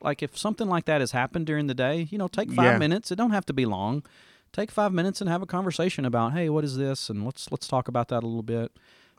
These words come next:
Speaker 1: Uh, my wife is very intentional on having us eat around the table every night.
Speaker 2: Yeah.
Speaker 1: And,
Speaker 2: That's
Speaker 1: uh,
Speaker 2: good.
Speaker 1: and I know not every family can do that, and it's difficult, but that's one of the places that we have lots of talks, you know, and, and we,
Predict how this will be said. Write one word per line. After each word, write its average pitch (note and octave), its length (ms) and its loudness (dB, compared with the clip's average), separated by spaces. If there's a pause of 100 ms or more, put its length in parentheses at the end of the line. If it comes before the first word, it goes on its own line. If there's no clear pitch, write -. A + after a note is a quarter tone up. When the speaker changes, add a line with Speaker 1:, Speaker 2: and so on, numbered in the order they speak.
(100)
Speaker 1:
Uh, A2 260 -2
my A#2+ 160 2
wife C3 280 6
is G#2+ 120 -2
very C3+ 400 6
intentional B2+ 640 0
on G#2+ 160 0
having A2+ 380 0
us A2+ 480 -2
eat B2+ 160 0
around A#2 220 4
the G#2 60 0
table B2 360 0
every F#2 180 -6
night. F2+ 280 -6
Speaker 2:
Yeah. A#2 320 6 (260)
Speaker 1:
And, B2 360 4
Speaker 2:
That's - 140 -2
Speaker 1:
uh, A#2+ 100 6
Speaker 2:
good. A2 280 6
Speaker 1:
and F#3+ 120 4
I G#3+ 40 6
know E3+ 140 8
not C3 160 6
every B2 160 2
family B2+ 260 2
can A#2 160 0
do A#2+ 160 2
that, A2+ 160 2
and - 80 -6
it's A#2 120 -6
difficult, A2+ 400 -4
but A2+ 160 -2
that's C3+ 300 2
one C3 180 4
of C3+ 100 4
the A#2 80 0
places A2+ 420 0
that A2+ 160 0
we B2+ 160 0
have A2 560 0 (920)
lots C3 340 2
of G#2+ 120 -4
talks, - 600 -2
you C#3 140 4
know, B2 340 4
and, C#3 280 2
and D3 200 0
we, D#3+ 320 0